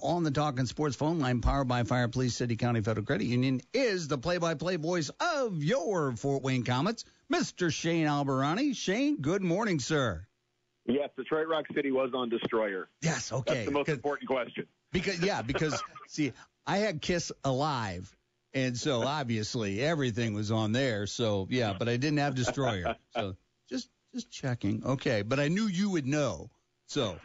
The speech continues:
Speaker 1: <laughs> going forward. Shaner, how, how excited are you about this Comet team?
Speaker 2: I, I'm really excited. After what I saw last night,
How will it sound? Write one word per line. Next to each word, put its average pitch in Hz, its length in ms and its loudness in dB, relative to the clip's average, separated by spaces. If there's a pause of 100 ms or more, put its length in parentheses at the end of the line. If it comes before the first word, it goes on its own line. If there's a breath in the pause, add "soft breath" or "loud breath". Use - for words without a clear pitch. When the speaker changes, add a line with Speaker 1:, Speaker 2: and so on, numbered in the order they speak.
Speaker 1:
<laughs> 185 1700 -4
going 151 400 2
forward. 131 540 0 (560 loud breath)
Shaner, 226 420 0
how, 185 500 0
how 214 220 2
excited 170 540 0
are 151 120 2
you 127 200 2
about 123 320 0
this 135 180 -2
Comet 117 500 0
team? 101 400 0 (840)
Speaker 2:
I, 123 160 2
I'm 117 240 0
really 120 260 2
excited. 98 420 -2
After 104 200 -2
what 107 120 2
I 104 180 0
saw 110 160 0
last 110 360 -2
night, 107 320 0